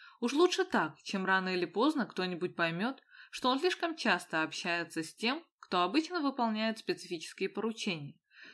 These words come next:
считающиеся не совсем законными для юридической практики. К тому же соблюдать инкогнито при личных встречах изначально была инициатива самого Александра Картера. "Хреновый ты адвокат",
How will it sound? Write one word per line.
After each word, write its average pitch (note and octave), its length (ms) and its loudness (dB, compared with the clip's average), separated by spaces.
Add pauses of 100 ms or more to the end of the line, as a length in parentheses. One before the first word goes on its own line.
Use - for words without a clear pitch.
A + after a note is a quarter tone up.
считающиеся F3+ 760 0
не F3 120 -8
совсем F3 380 -6
законными G3 600 0
для D#3+ 160 0
юридической E3+ 680 -2
практики. - 640 -2 (560)
К - 80 -18
тому A3 200 4
же A#3 100 2
соблюдать A#3 480 0
инкогнито C4 580 0
при F#3 160 -4
личных F3+ 360 -4
встречах F#3+ 500 -2
изначально F3+ 720 -2 (220)
была F#3+ 340 6
инициатива A3+ 600 0
самого A3+ 440 0
Александра G3 500 -2
Картера. D#3+ 580 -6 (640)
"Хреновый E4 480 4
ты D4+ 120 2
адвокат", A#3+ 640 0